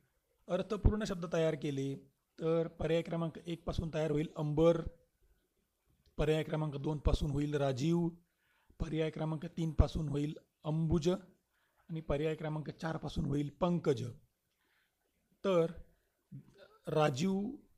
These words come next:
अंबुज आणि पंकज हे कमळ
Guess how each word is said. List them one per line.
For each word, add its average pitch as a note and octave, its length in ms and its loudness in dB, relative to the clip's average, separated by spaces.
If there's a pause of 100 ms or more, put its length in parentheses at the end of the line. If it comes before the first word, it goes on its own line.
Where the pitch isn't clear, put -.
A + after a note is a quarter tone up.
(260)
अंबुज D#3+ 600 2 (120)
आणि F#3 120 -4
पंकज F3 600 2
हे F#3 320 4 (340)
कमळ G#3 300 2